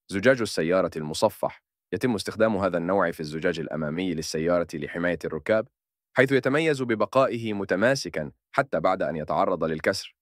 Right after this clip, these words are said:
لأن الشظايا تبقى ملتصقة في مكانها. زجاج السيارات المصفح عبارة عن لوحين أو أكثر من الزجاج المقسى، يتم لصقهم معا وبينهم طبقة رقيقة من البلاستيك مصنوعة من البولي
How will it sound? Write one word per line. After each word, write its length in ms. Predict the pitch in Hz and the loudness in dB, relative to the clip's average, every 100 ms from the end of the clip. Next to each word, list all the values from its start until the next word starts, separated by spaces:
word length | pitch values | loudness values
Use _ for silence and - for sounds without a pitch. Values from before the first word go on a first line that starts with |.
| _ _ _ 107 | _ _ _ 2
لأن 240 | 110 123 | 4 2
الشظايا 520 | 113 107 117 127 107 | 0 4 6 6 4
تبقى 400 | 95 - - 104 | 0 -2 2 2
ملتصقة 680 | 92 85 113 127 98 87 76 | 2 -4 -4 -4 -4 -6 -6
في 140 | 82 | -6
مكانها. 480 | 76 110 92 73 - _ _ _ _ | -4 -4 -4 -6 -14 _ _ _ _
زجاج 220 | 101 131 156 | 2 2 2
السيارات 460 | 139 113 107 113 | 2 4 4 2
المصفح 540 | 104 87 123 - 101 - | -2 -2 -2 0 -4 0
عبارة 380 | 87 95 113 107 | 2 4 2 2
عن 240 | 92 76 85 | -2 -2 0
لوحين 480 | 78 - 107 113 123 _ - | -2 0 -2 -2 -8 _ 2
أو 200 | 104 - - | 2 2 2
أكثر 300 | - 120 107 | 2 2 0
من 120 | 92 | 0
الزجاج 400 | 82 87 98 92 | -4 -2 0 0
المقسى، 540 | 80 78 85 - 69 - _ _ - | -2 -2 -4 -4 -6 -8 _ _ -6
يتم 320 | 95 131 113 | 0 0 2
لصقهم 460 | 95 - 117 113 87 | 0 -2 -2 -2 0
معا 280 | 85 98 127 _ - | 0 0 -4 _ 2
وبينهم 340 | 101 120 120 | 4 4 2
طبقة 400 | 120 135 123 110 | 2 2 0 0
رقيقة 520 | 90 - 127 90 - | -2 0 0 0 -2
من 180 | 76 78 | -2 -2
البلاستيك 560 | 78 76 73 120 123 _ _ - | -2 -2 -2 -2 -4 _ _ -4
مصنوعة 400 | 104 131 135 131 120 | -2 2 2 2 -2
من 260 | 107 95 | -2 -2
البولي 420 | 85 98 104 98 | 0 2 2 0